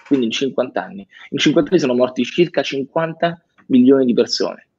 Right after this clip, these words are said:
Il problema è che la storia la scrive chi la vince.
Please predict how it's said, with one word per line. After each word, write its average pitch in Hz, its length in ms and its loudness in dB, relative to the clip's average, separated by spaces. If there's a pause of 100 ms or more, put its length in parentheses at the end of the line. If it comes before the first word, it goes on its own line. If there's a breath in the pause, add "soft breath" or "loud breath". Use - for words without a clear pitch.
(1300 loud breath)
Il 139 60 -4
problema 190 260 4
è - 40 -12
che 143 80 6
la 131 100 6
storia 139 480 4
la 165 120 0
scrive 127 680 -4
chi 127 120 -2
la 117 80 0
vince. 95 500 -8